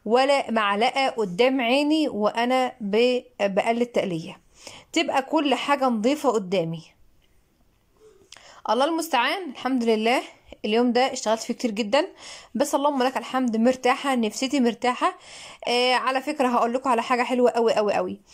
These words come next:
لما تتعبي لاولادك، طبعًا دي لاولادك وبيتك وجوزك، لما تتعبي في الاكل شويه و-، وتلاقي لقمه حلوه في اخر النهار، او بعد ما تلاقي نفسك تعبتي وتلاقي لقمه حلوه اولادك يحبوها،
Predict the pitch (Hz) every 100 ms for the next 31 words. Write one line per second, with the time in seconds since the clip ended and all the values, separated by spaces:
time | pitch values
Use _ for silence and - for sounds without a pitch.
0 | - - - 247 294 302 254 240 262 262
1 | 226 214 247 262 311 - - - _ _
2 | _ 240 240 226 240 254 208 226 240 220
3 | 208 247 247 202 180 160 156 - - _
4 | - - - 233 254 262 233 240 254 233
5 | - 269 233 - 247 277 359 403 - _
6 | - 208 208 202 156 214 208 240 254 262
7 | 240 226 269 254 240 254 240 233 220 220
8 | 269 349 - _ - - - - - -
9 | 285 320 262 208 208 302 247 240 226 226
10 | 269 277 294 - 254 - 247 294 311 311
11 | 247 226 254 247 269 226 - 262 247 208
12 | 226 247 254 226 214 185 247 302